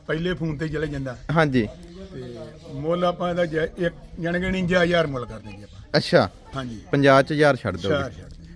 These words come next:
Speaker 2: ਠੀਕ ਹੈ ਜੀ। ਤੇ ਵਿੱਚੋਂ ਕਰਨਾ ਮਾਨਤਾਨ ਹੋਰ
Speaker 1: ਹਾਂਜੀ,
Speaker 2: ਮੌਕੇ ਤੇ?
Speaker 1: ਜ਼ਰੂਰ ਕਰਦੇ ਆਏ ਤੇ ਕਰਦੇ ਰਹਿਣਾ, ਤੈਨੂੰ ਪਤਾ ਜਿੰਨਾ ਚਿਰ ਹੈਗੇ ਆ, ਤੇ ਕਰਨਾ
Speaker 2: ਠੀਕ
Speaker 1: ਪੈਣਾ
Speaker 2: ਹੈ।
Speaker 1: ਹੈ।
Speaker 2: ਉਹੀ ਜਿਸ ਤਰ੍ਹਾਂ ਤੁਸੀਂ ਕਹਿੰਦੇ ਹੁੰਦੇ ਕਿ ਲੋਹੇ ਦਾ ਥਣ ਤੇ ਬਣਿਆ ਨਹੀਂ
Speaker 1: ਮੈਂ
Speaker 2: ਜਾਣਾ।
Speaker 1: ਫੇਰ ਵਪਾਰ ਨਹੀਂ ਜੇ ਚੱਲਦਾ।
Speaker 2: ਹਾਂਜੀ, ਹਾਂਜੀ।
Speaker 1: ਜੇ ਵਪਾਰ ਕਰਨਾ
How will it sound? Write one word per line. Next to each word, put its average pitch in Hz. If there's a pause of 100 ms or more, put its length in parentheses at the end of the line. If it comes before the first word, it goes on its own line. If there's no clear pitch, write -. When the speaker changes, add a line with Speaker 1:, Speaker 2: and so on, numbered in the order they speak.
(140)
Speaker 2:
ਠੀਕ 135
ਹੈ 101
ਜੀ। 90 (340)
ਤੇ 131
ਵਿੱਚੋਂ 135
ਕਰਨਾ 123
ਮਾਨਤਾਨ 143
ਹੋਰ 143
Speaker 1:
ਹਾਂਜੀ, 127
Speaker 2:
ਮੌਕੇ 113
ਤੇ? 110
Speaker 1:
ਜ਼ਰੂਰ 208
ਕਰਦੇ 180
ਆਏ 220
ਤੇ 208
ਕਰਦੇ 165
ਰਹਿਣਾ, 180
ਤੈਨੂੰ 170
ਪਤਾ 170
ਜਿੰਨਾ 156
ਚਿਰ 156
ਹੈਗੇ 139 (120)
ਆ, 143
ਤੇ 139
ਕਰਨਾ 156
Speaker 2:
ਠੀਕ 127
Speaker 1:
ਪੈਣਾ 104
Speaker 2:
ਹੈ। 95
Speaker 1:
ਹੈ। - (100)
Speaker 2:
ਉਹੀ 139
ਜਿਸ 143
ਤਰ੍ਹਾਂ 139
ਤੁਸੀਂ 143
ਕਹਿੰਦੇ 131
ਹੁੰਦੇ 127
ਕਿ 135
ਲੋਹੇ 127
ਦਾ 135
ਥਣ 120
ਤੇ 117
ਬਣਿਆ 117
ਨਹੀਂ 107
Speaker 1:
ਮੈਂ -
Speaker 2:
ਜਾਣਾ। 113 (120)
Speaker 1:
ਫੇਰ 202
ਵਪਾਰ 226
ਨਹੀਂ 202
ਜੇ 175
ਚੱਲਦਾ। 147
Speaker 2:
ਹਾਂਜੀ, 139
ਹਾਂਜੀ। 127
Speaker 1:
ਜੇ 208
ਵਪਾਰ 196
ਕਰਨਾ 214